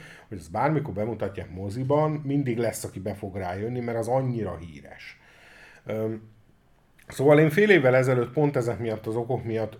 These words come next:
rosszabbul láttam a helyzetet. Most azt mondanám, hogy azért két biztató jel van.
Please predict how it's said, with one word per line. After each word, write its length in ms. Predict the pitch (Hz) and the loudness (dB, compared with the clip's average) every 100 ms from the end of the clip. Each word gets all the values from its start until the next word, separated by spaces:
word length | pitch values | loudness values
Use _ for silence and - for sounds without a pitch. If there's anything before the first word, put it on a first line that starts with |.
| 113 | -8
rosszabbul 600 | 110 120 113 110 92 98 | -2 -2 -2 -6 -6 -6
láttam 380 | 95 92 - 95 | -4 -6 -8 -10
a 40 | |
helyzetet. 600 | 92 101 107 113 131 151 151 - - - | -8 -6 -6 -6 -4 -4 -4 -14 -20 -8
Most 220 | 123 127 | -6 0
azt 180 | 190 190 | 0 2
mondanám, 380 | 165 143 127 127 | 2 4 4 2
hogy 160 | 120 | 0
azért 240 | 120 117 120 | -2 -4 -2
két 300 | 156 147 127 | 4 4 4
biztató 560 | 127 127 - 104 104 104 | -2 -2 -4 -4 -4 -2
jel 320 | 101 92 92 | -2 -4 -6
van. 500 | 95 92 143 185 - | -8 -4 -4 -4 -12